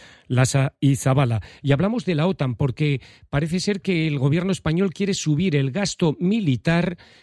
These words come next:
y también, eh, aumentar las expectativas de presencia de militares yanquis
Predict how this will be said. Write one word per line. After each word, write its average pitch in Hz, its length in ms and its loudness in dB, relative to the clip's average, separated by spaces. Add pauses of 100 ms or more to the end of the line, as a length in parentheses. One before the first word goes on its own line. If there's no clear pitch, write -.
(140)
y 139 140 0
también, 170 640 0
eh, 131 280 -4
aumentar 139 600 0 (220)
las 131 360 0
expectativas 143 800 0
de 170 100 0
presencia 165 540 0
de 151 80 2
militares 170 640 0
yanquis 170 580 0